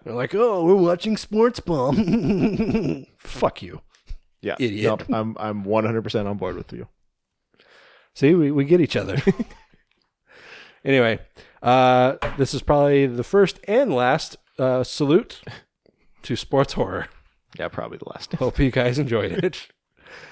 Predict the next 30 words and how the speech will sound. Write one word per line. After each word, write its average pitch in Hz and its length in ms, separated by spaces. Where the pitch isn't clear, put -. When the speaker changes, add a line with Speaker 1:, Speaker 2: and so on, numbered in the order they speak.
Speaker 1:
Uh, 120 260
we're 135 80
gonna 135 140
be 127 40
back 131 240
in 139 80
a 123 40
couple 131 320
weeks 131 280
with 131 440
our 131 280
Valentine's 180 540
Day 175 140
episode, 175 360
guys. 170 380
Speaker 2:
Hey, 175 540
we're 165 160
gonna 170 180
have 165 200
V 170 120
D. 143 260
Speaker 1:
Yep. 165 240
Uh, 127 600
Taylor, 147 360
what 139 160
are 151 40
we 147 100
gonna 147 120
be 147 60
watching? 139 420